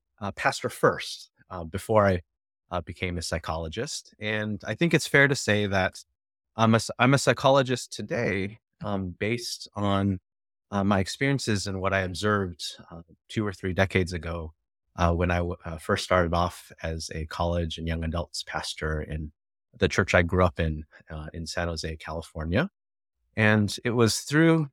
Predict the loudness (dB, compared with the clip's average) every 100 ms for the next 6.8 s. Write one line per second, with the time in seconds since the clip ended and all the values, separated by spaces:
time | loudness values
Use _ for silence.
0 | _ 0 0 -4 -2 2 4 4 2 0
1 | 0 -4 -6 -4 2 4 4 0 0 -2
2 | -2 -6 -4 -4 -4 _ _ _ _ _
3 | -2 -2 -4 -8 -8 -8 2 4 4 2
4 | 0 0 -2 -6 -16 -8 -4 -2 0 0
5 | 0 -2 -2 2 2 2 -2 -4 -6 -8
6 | -8 -8 -8 -8 -6 -6 -8 -10